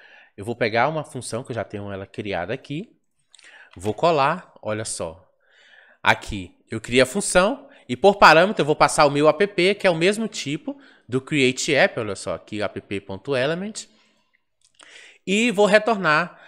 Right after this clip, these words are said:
o app ponto directive pra ele criar minha diretiva. Aqui tem um nome, aqui é a mesma coisa que tá aqui, ó. Eu só copiei aqui e colei dentro dessa, desse arquivo.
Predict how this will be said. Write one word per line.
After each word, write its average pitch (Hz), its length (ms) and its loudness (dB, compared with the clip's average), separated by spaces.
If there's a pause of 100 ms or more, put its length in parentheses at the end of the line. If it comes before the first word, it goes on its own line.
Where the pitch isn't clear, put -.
(160)
o 143 160 2
app 156 380 2
ponto 147 340 -6
directive 156 580 0
pra 127 120 -8
ele 123 80 -8
criar 123 240 2
minha 131 100 -4
diretiva. 180 540 -2
Aqui 147 160 -6
tem 165 120 -4
um 185 120 -4
nome, 185 280 -2
aqui 180 300 -6
é 180 40 -6
a - 20 -10
mesma 180 240 -4
coisa 160 260 -6
que 175 120 -12
tá 160 140 -2
aqui, 190 240 -6
ó. 123 120 -8 (500)
Eu 107 60 -6
só 143 120 -4
copiei 147 560 -4
aqui 170 560 -10 (440)
e 170 340 -6
colei 147 580 -4 (720)
dentro 120 440 -8
dessa, 139 380 -6 (1400)
desse 120 380 -4
arquivo. 95 540 -6